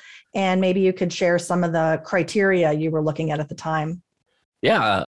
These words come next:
Speaker 2: I would say ninety-eight percent of our search was done through LinkedIn. There were two or three of us, I'll kinda give you a scale of this. There were two or three of us that were very actively using our LinkedIn accounts to,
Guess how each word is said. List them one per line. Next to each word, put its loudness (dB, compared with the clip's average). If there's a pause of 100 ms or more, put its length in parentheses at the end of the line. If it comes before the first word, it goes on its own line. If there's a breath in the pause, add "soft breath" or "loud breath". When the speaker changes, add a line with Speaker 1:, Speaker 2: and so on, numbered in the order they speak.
(220)
Speaker 2:
I 2
would 4
say 2
ninety-eight 2
percent 0
of 2
our 4
search -2
was 0
done 2
through 0
LinkedIn. 0 (520 soft breath)
There 0
were 0
two -2
or 4
three 0
of 2
us, 0
I'll -4
kinda 0
give 0
you 2
a 2
scale 0
of -2
this. -6 (340 loud breath)
There 2
were 4
two 2
or 4
three 2
of 4
us 2
that 0
were -4
very 4
actively 0
using 2
our 2
LinkedIn 0
accounts 0
to, -2